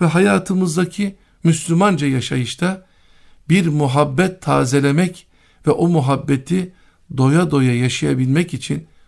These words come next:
bu dünyada unutmamamız gerektiğini bilmemiz icap ediyor. İşte El Ali ismi şerifi Allah Teala'ya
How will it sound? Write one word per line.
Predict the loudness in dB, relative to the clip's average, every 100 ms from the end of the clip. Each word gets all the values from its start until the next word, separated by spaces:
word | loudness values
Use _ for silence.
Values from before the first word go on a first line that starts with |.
| _ -2
bu | 0
dünyada | 2 2 0 -2 -4 -6 -12 _ _ 0
unutmamamız | 0 0 -2 0 -2 -4
gerektiğini | -4 -2 -2 -6 -6 -2 -2 -4 _ -20 -20 -4
bilmemiz | 2 2 2 -2 -8
icap | -10 -10 -12
ediyor. | -16 -20 -20 -20 _ _ _ _
İşte | -8 -6 -2
El | 0 0
Ali | 0 2 2
ismi | 0 -6 -6
şerifi | -4 -2 0 -2 -4 -4 -10 _ _ _ _ -2
Allah | 0 2 2
Teala'ya | -2 -4 -2 -2 0 0 0 0 -4